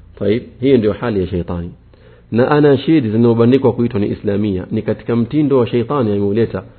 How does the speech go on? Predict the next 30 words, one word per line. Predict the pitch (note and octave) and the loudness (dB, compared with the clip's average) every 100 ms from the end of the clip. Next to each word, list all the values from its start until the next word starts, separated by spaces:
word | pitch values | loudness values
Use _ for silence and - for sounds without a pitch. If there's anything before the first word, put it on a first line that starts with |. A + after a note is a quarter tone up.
| - - _ - | -20 -20 _ -6
alipoona | G#2+ - A2+ A#2 G#2 | -4 0 2 2 0
swala | A2 A2 A2 | 0 0 0
la | G#2+ | 0
nyimbo | A#2 C3 A2 | 2 2 2
limeanza | G#2 G2+ G2+ F#2 | -2 -2 -4 -6
kukimbiwa. | F2 - F2 F2 E2+ - - - _ _ _ _ _ _ _ - | -10 -8 -6 -6 -10 -18 -20 -20 _ _ _ _ _ _ _ -8
Taib, | G#2 G#2+ - - - _ _ _ _ _ _ _ - | -4 -2 -4 -16 -20 _ _ _ _ _ _ _ -6
na | G#2+ A#2 A#2+ A#2 | 0 2 2 2
mtu | E3 - C#3 | 0 0 4
lau | C3+ D#3+ D3+ C3 | 6 6 6 4
atakuwa | A#2+ A2+ D3 C3+ G#2+ G#2 - - - _ _ _ - | 0 0 0 2 4 2 -4 -18 -20 _ _ _ -6
ni | A2 | -2
mtu | B2+ D3 - | 0 -2 -2
mwenye | A#2 B2 A#2 | 2 4 2
insaf | A#2+ G#2+ G2+ C3 A#2+ G2 - | 0 -2 -2 0 0 -2 -6
na | G2+ | -4
nafsi | F#2+ F2+ - G2+ | -4 -6 -4 -2
yake, | F#2 - - - - - - - - - | -2 -6 -16 -18 -20 -20 -20 -20 -18 -2
ajaribu | G#2+ A2+ C3+ D#3+ D3 | 2 4 4 2 0
kuchukua | C3 - - C#3 A#2 | -4 -6 -4 0 2
haya | B2 - | 2 2
madhara | B2+ B2 B2+ C#3+ C#3 B2 | 2 2 0 0 2 2
ya | A#2 | 2
nyimbo | A#2+ C#3+ B2+ A2+ | 2 2 2 0
yaliyotajwa, | G#2 G#2 C3 B2+ F#2+ F#2 - - - - - | 0 -2 -2 -2 -2 -8 -12 -20 -20 -16 -2
alafu | B2 C3+ - - | 2 2 0 0
ayapime | B2+ B2 D#3+ F#3 D#3 | 2 2 -2 0 2
na | C3 | 2
kwenye | - A2 G#2+ | 2 -2 0
anashid, | G#2 G#2 F#2+ - A#2 | -2 -2 -2 -2 -4